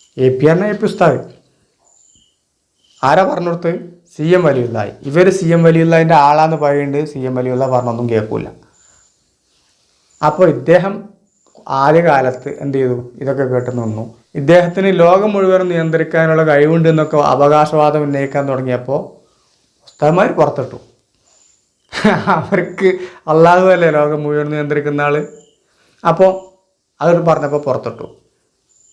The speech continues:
അത് കാരണം ഇദ്ദേഹം എന്ത് ചെയ്തു? നിന്യനായി. ഇപ്പോൾ വാപ്പാൻ്റെയും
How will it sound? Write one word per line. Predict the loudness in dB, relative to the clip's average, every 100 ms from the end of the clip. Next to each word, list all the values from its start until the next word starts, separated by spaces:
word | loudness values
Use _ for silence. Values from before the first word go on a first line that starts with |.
| _
അത് | 0 2 4 4
കാരണം | 2 0 -2 -8 -12 -18 _ _ _ _ _ _ _ _ _ -4
ഇദ്ദേഹം | 2 2 2
എന്ത് | -2 -4
ചെയ്തു? | -4 -6 -12 _ _ _ _ _ _ _
നിന്യനായി. | 0 4 4 4 -2 -8 -20 _ _ _ _ _ -12
ഇപ്പോൾ | -12 -8 -2 -2 -2 -12 _ _ _ _ -6
വാപ്പാൻ്റെയും | 0 2 2 2 0 0 -2